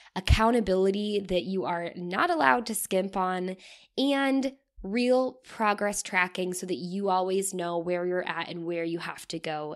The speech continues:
next. There's so much more involved in the blueprint, but what is really important is that you will be able to feel fully equipped and ready to build your coaching business, and you'll know exactly what that's gonna look like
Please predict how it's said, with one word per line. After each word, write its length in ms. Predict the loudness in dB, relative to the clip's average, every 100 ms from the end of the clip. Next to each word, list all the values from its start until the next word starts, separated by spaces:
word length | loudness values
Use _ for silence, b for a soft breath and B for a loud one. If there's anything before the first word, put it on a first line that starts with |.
| -14
next. 720 | -16 -10 -10 -10 -12 -8 -8 -10 B B -2
There's 240 | 0 0
so 180 | 2 2
much 300 | 2 -2 -4
more 320 | -2 -2 -4
involved 800 | -4 -6 -6 -6 -6 -4 -6 -6
in 120 | -6
the 80 | -6
blueprint, 520 | -4 -6 -4 -2 -2
but 140 | -2 -2
what 140 | 0
is 200 | 0 -2
really 400 | 0 0 2 0
important 540 | -2 -4 -6 -4 -4 -4
is 180 | -6 -2
that 220 | -2 -2 B B B
you 300 | -6 0 2
will 180 | 2 2
be 220 | 0 -4
able 320 | -2 -2 -2
to 200 | -4 -6
feel 440 | -8 -8 -4 -2 -4
fully 500 | -6 -4 -2 -2 -4
equipped 640 | -12 -6 -6 -6 -12 -12 B B
and 200 | -6 -4
ready 480 | -2 -2 0 -2 -4 -4
to 120 | -4
build 460 | -2 0 2 2 -2
your 220 | -4 -6
coaching 400 | -4 -8 -6 -6
business, 360 | -6 -6 -6 -6
and 140 | -6
you'll 120 | -4
know 100 | -2
exactly 640 | -4 -4 -8 -4 -4 -2 -2
what 180 | -2 -2
that's 260 | -6 -6 -18 -8
gonna 200 | -6 -4
look 260 | -4 -2
like 300 | 2 2 0